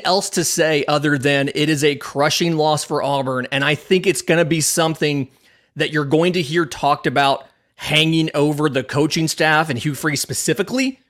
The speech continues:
until they actually do win an Iron Bowl. Because,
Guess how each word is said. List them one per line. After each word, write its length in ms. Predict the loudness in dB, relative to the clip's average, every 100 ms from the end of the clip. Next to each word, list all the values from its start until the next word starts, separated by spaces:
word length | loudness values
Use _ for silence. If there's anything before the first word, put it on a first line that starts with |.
| _ _ -2
until 460 | -2 0 0 0
they 220 | 2 2 2
actually 520 | 0 0 -2 0 -2
do 400 | -4 0 0 2
win 300 | 2 2 2
an 100 | 0
Iron 360 | 0 0 -2
Bowl. 320 | -4 -8 -10 -20 _
Because, 600 | -4 -2 0 2 0 -4